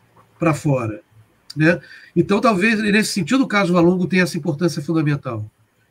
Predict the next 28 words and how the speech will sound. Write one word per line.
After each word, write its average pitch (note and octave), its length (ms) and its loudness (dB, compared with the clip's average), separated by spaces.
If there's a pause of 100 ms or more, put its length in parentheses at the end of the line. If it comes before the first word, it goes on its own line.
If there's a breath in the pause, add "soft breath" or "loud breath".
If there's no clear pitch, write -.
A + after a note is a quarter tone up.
(300)
de D3+ 80 -4
fazer E3+ 300 2
parte G3 360 0
daquilo G3+ 420 -2
que, F#3+ 300 -2 (240 loud breath)
tanto A3+ 400 0
que F#3+ 220 -4
ele, F3+ 180 2
quando, E3+ 640 -2 (800 soft breath)
é, E3 320 0
é, D#3 60 0
foi F3 580 4 (300)
chancelado F3 560 -2
como E3 140 0
patrimônio D#3+ 440 -4
mundial, D3+ 640 -4 (360 soft breath)
ele F3+ 180 2
foi G#3 180 -4
chancelado F#3 1000 -2 (1200)
no G3+ 200 -4
mesmo B3+ 520 2
nível A#3 680 0
de F#3 140 -2
Auschwitz, D3+ 760 -2 (680)
como F#3+ 200 0
sítio A3+ 260 -4
de A3+ 80 -6
consciência F#3 760 -2